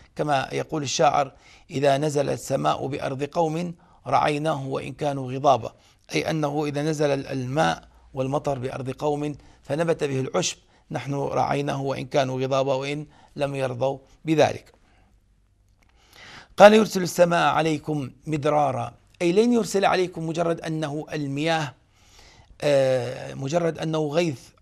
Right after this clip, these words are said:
بسيط، إنما غيث مدرار وفيه منفعة وفيه خير. يقولون أنه يوم من الأيام، آه، عمر بن عبد العزيز، وقيل أن أحد الصالحين، لكن الرواية المشهورة أن عمر بن عبد العزيز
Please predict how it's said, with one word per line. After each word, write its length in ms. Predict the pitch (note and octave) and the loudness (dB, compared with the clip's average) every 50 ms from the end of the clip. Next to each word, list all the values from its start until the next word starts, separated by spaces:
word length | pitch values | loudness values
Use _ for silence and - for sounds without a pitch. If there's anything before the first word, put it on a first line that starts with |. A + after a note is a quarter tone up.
| _ _ _ _ _ | _ _ _ _ _
بسيط، 480 | D3+ C#3+ - - E3 C#3+ A#2+ - - - _ _ - | -4 -4 -2 0 0 0 -2 -4 -8 -16 _ _ -8
إنما 340 | D#3 D3+ D3 C#3+ D3 D3 D3 | -6 -6 -6 -4 -4 -6 -4
غيث 320 | D3 E3+ F3 D3+ B2 - | -4 -4 -4 -4 -6 -8
مدرار 560 | C#3 C#3+ C3 C#3 C#3+ D#3 D3+ C3+ B2 A2+ - - _ _ _ _ _ _ _ | -8 -6 -4 -2 -2 0 0 0 -2 -4 -8 -16 _ _ _ _ _ _ _
وفيه 340 | - C#3+ - - E3 D3+ D3+ | -12 -10 -6 -4 -2 -2 0
منفعة 520 | E3 F#3 F#3 E3 - D#3 - - D#3 - - | 0 -2 -2 -2 -2 -2 -2 -2 -4 -8 -6
وفيه 340 | - D3 - E3 D#3+ D3 D3 | -6 -6 -4 -2 -2 -2 -2
خير. 360 | C#3+ D3+ E3+ F3 D3+ C3+ - - - - - - - - - - - - | 0 2 4 4 4 2 -2 -6 -14 -20 -20 -20 -20 -20 -20 -20 -8 -6
يقولون 420 | - - D3 F3 G3 G#3+ G#3+ G3 | -4 -2 0 2 2 2 2 0
أنه 560 | - F3 E3+ D#3+ D3 C#3+ D#3 D3+ D3 - - | -2 -2 -2 -2 -2 0 0 0 0 -2 -4
يوم 320 | - D3 D3 D3+ E3+ F3 E3 | -6 -6 -4 -2 -2 -2 -2
من 60 | D#3 | -4
الأيام، 500 | D3+ - D3 D3 D3+ D#3 D3+ D3+ C#3 - - | -6 -6 -6 -4 -2 -2 -2 -4 -6 -8 -12
آه، 160 | D3 C#3+ C3+ | -12 -12 -12
عمر 280 | - - D#3+ D#3+ D#3 C#3 | -10 -8 -6 -4 -4 -4
بن 140 | C3 C3+ C3 | -4 -6 -8
عبد 180 | C3 B2+ B2+ | -8 -6 -6
العزيز، 600 | C3 B2 B2+ C3 B2 C#3+ D#3+ D#3+ D3 C3 - - - _ _ _ _ - - - _ | -6 -6 -6 -6 -4 -2 -2 -2 -2 -4 -8 -14 -20 _ _ _ _ -20 -20 -16 _
وقيل 320 | C#3 C#3 - - G3 F3 E3+ | -10 -6 0 2 4 4 4
أن 140 | D3+ D3+ | 2 0
أحد 220 | D#3 - - C#3 B2+ | -2 -4 -4 -4 -4
الصالحين، 680 | B2+ - - B2+ C3+ C3+ B2+ - D3+ C#3+ C#3 D3 D3+ - | -4 -2 0 2 2 2 0 -2 -4 -4 -4 -4 -6 0
لكن 340 | E3 D3+ C3+ - - D3 - | 2 2 2 2 -2 -6 -6
الرواية 360 | C#3 C#3 D3+ D3 C#3 C3 C3+ | -4 -4 0 2 2 2 2
المشهورة 440 | C3+ A#2 A#2+ - - D3 C3 A#2+ C3+ | 0 -4 -8 -8 -8 -6 -6 -6 -6
أن 140 | C3+ B2+ B2+ | -8 -8 -10
عمر 300 | - - D3+ C3 A#2 A2+ | -8 -8 -6 -6 -6 -8
بن 140 | A#2+ B2 - | -8 -12 -12
عبد 140 | - B2 | -12 -12
العزيز 500 | B2 B2 - A#2+ C3 D#3+ E3 D#3 - - | -12 -12 -12 -8 -4 -4 -4 -4 -6 -12